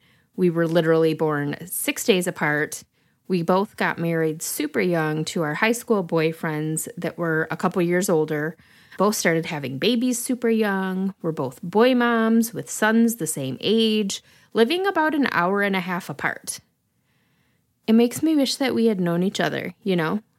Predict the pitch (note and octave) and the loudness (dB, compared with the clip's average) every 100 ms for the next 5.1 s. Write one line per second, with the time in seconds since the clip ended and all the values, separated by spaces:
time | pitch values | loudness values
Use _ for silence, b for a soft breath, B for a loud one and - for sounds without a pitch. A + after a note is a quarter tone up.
0 | - F#3 G#3 F#3+ F3 F#3 G3 - A3 A#3 | -4 0 0 0 0 0 -2 -2 0 0
1 | A#3 A#3+ B3 A3+ A#3 A3+ A#3 A#3+ A#3+ A#3 | -2 -4 -6 -4 -2 0 0 0 0 -2
2 | - - - A#3 B3 A#3+ A#3+ B3 B3 B3 | -6 -8 -6 -6 -2 0 0 0 -2 -4
3 | B3+ A#3+ A#3+ A#3+ A#3+ B3 - - F#3 F#3+ | -4 -2 -2 -2 -2 -4 -8 -6 -4 -2
4 | G3+ F#3 - F3 F3+ F3 E3+ E3 D#3+ D#3+ | -2 -2 -4 -4 -4 -2 -2 -2 -2 -4
5 | F#3 | -6